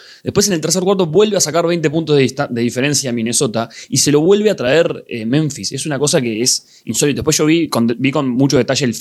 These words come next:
el cierre que hace Memphis y lo, lo, lo, los veías vapuleados a los de Minnesota. O sea, creo que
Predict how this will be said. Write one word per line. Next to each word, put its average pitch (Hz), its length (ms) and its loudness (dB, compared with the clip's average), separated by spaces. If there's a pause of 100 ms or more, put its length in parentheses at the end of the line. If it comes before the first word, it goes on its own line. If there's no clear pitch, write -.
el 113 140 -4
cierre 139 380 -2
que 135 60 -4
hace 113 560 -6 (260)
Memphis 127 540 0
y 107 80 -8
lo, 104 260 -6
lo, 104 340 -6
lo, 104 260 -6
los 104 120 -10
veías 123 240 -2
vapuleados 107 560 -2
a 101 60 -10
los 101 100 -8
de 98 80 -10
Minnesota. 95 300 -8
O 101 160 -8
sea, 107 140 -12
creo 135 160 2
que 120 120 0